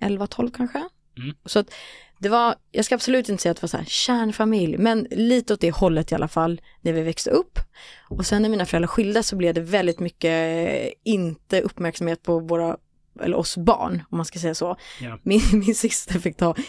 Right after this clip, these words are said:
Speaker 1: ganska mycket ansvar. Hon, min syster är sju år äldre än vad jag är.
Speaker 2: Okej.
Speaker 1: Så hon är född åttiotre, jag är född nittio och sen har vi en lillebror som är född nittiofem. Så det är ändå ganska långt emellan oss.
Speaker 2: Mm. Samma föräldrar alla tre?
Speaker 1: Nej, min syster har en annan pappa.
Speaker 2: Okej. Mm.
Speaker 1: Mm.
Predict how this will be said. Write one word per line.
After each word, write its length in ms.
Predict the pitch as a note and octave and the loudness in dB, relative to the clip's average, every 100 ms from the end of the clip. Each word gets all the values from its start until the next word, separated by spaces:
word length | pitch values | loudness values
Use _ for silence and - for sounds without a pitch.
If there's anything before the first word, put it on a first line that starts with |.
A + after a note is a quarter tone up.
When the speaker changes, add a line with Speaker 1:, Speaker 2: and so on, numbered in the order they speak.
| - - - | -12 -18 -10
Speaker 1:
ganska 440 | - G#3+ F#3+ F3 G3 | 0 2 2 -2 -2
mycket 200 | F3+ E3+ | 0 -2
ansvar. 320 | E3 - F3+ | -2 -2 0
Hon, 160 | G3 G#3+ - | 2 0 0
min 160 | A#3 | 0
syster 240 | B3+ B3 F#3 | 0 0 -2
är 40 | |
sju 200 | - G#3+ | 2 2
år 120 | E3 | 2
äldre 140 | E3 E3 | 2 0
än 60 | |
vad 80 | E3+ | 0
jag 200 | D#3+ F3 | 0 0
är. 140 | A3 B3 - - | 0 -4 -6 -18
Speaker 2:
Okej. 220 | A#2 A#2 A#2+ - - - - - _ | -12 -10 -10 -14 -18 -20 -20 -20 _
Speaker 1:
Så 160 | - G3+ | -2 2
hon 140 | A#3 | 2
är 40 | A3 | 2
född 160 | F3+ | 0
åttiotre, 340 | F3 - - B3+ | 0 -4 0 2
jag 200 | B3+ - | 2 2
är 100 | G3 | 0
född 180 | E3 | 2
nittio 340 | E3 F3+ - - | 2 0 0 0
och 60 | |
sen 100 | E3+ | 2
har 40 | E3+ | 0
vi 60 | E3 | 0
en 60 | |
lillebror 360 | F3 E3 D#3+ E3 | 0 0 0 0
som 140 | - | -2
är 140 | E3+ E3 | -2 -2
född 200 | - E3+ | -4 -4
nittiofem. 560 | E3 E3 - - - - | -2 0 0 -2 -4 -8
Så 140 | - | -4
det 60 | G3 | -2
är 40 | |
ändå 120 | G#3 | 0
ganska 240 | A#3 A#3 E3+ | 0 0 0
långt 560 | F3 G3 A#3+ G#3+ F3 | 0 2 2 0 -2
emellan 320 | E3+ E3 F3 | -2 -2 -2
oss. 260 | - - - | -4 -10 -12
Speaker 2:
Mm. 240 | B2 A#2+ A2+ _ _ _ - - - - - | -10 -10 -12 _ _ _ -10 -10 -12 -18 -8
Samma 260 | - C#3+ | -2 -2
föräldrar 340 | B2+ C3+ A#2+ A2 | 0 -2 -2 -4
alla 140 | A2 | -8
tre? 200 | A2+ A#2 A2 _ _ | -8 -10 -12 _ _
Speaker 1:
Nej, 420 | - G#3+ A#3+ C#4+ C#4+ | -2 2 4 4 2
min 140 | C#4 | 0
syster 280 | - A#3 G#3 | -2 -2 0
har 60 | F#3+ | 0
en 60 | |
annan 160 | F3+ E3+ | -2 -2
pappa. 260 | F3 - A2+ | -2 0 0
Speaker 2:
Okej. 180 | A2 A2+ - | -2 -8 -4
Mm. 120 | A#2 | 2
Speaker 1:
Mm. 180 | F#3+ | 2